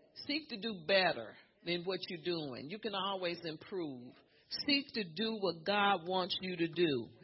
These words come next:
Amen. Seek righteousness and seek these things, and they'll be added. God will just add them to your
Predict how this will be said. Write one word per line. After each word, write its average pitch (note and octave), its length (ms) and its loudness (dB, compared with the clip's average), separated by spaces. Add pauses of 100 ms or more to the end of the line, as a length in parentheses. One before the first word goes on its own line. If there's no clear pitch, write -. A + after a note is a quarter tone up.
Amen. A3 720 0 (580)
Seek B3 220 2
righteousness F#3 880 2 (600)
and F#3 120 2 (120)
seek C#4+ 240 2
these A#3 220 0 (160)
things, F3 600 0 (300)
and F3+ 160 2
they'll G#3 200 2
be F#3 280 2
added. F#3+ 560 4 (220)
God G#3+ 300 6
will G3 120 2
just F3+ 240 0 (100)
add A#3 320 6
them F3+ 160 0
to G3+ 140 -2
your F3+ 160 4